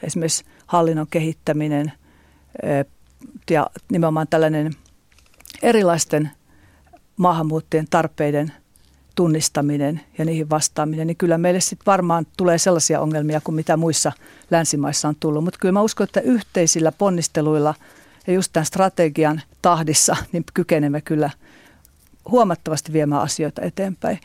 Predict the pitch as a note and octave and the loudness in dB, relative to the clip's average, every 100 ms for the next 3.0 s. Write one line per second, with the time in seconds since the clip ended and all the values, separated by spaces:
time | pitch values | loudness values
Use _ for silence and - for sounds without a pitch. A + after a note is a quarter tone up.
0 | - F#3+ - A3 A3+ - F3+ G#3 - - | -8 -4 2 2 2 0 0 2 2 0
1 | G3 - - - _ - - - - A3+ | -2 -8 -20 -20 _ -20 -20 -16 0 2
2 | A3 - F3+ F3+ - F3+ F3+ F3+ F3+ | 2 0 -2 -2 0 2 2 0 -2